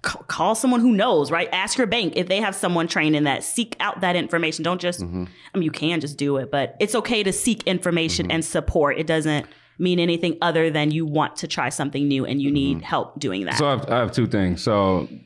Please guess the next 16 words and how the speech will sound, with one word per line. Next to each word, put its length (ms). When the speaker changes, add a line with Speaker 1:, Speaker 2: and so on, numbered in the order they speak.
Speaker 3:
uh, 140
the 80
five 280
C's 380
for 300
listeners 680
are, 240
uh, 260
is 100
gonna 120
be 80
character, 760
capacity 580
slash 320
cash 280
flow 360